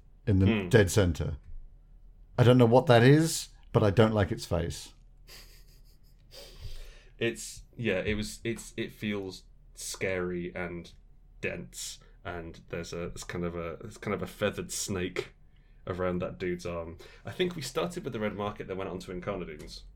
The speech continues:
Speaker 2: As
Speaker 1: Yeah,
Speaker 2: it were,
Speaker 1: we
Speaker 2: like,
Speaker 1: had,
Speaker 2: we had
Speaker 1: we had the
Speaker 2: the Red
Speaker 1: sketch
Speaker 2: Market
Speaker 1: for
Speaker 2: first.
Speaker 1: Incarnadines and what we wanted them to do,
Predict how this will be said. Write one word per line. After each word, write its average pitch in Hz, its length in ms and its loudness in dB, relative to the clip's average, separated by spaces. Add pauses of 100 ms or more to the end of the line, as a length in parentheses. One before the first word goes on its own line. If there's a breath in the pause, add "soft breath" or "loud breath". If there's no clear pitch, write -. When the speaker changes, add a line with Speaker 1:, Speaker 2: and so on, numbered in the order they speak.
(1200)
Speaker 2:
As 127 60 6
Speaker 1:
Yeah, 113 140 8
Speaker 2:
it 101 60 4
were, 123 60 4
Speaker 1:
we 127 80 6
Speaker 2:
like, 117 40 4
Speaker 1:
had, 143 160 8
Speaker 2:
we 139 100 6
had 107 120 0
Speaker 1:
we 139 80 6
had 143 160 8
the 135 60 -2
Speaker 2:
the - 80 -2
Red 95 40 -4
Speaker 1:
sketch 120 140 4
Speaker 2:
Market - 100 -6
Speaker 1:
for 104 120 0
Speaker 2:
first. 101 300 6
Speaker 1:
Incarnadines 95 300 0
and 92 100 0
what 95 160 -2
we 90 80 -2
wanted 85 380 -4
them 82 160 -4
to 78 100 -8
do, 80 460 -4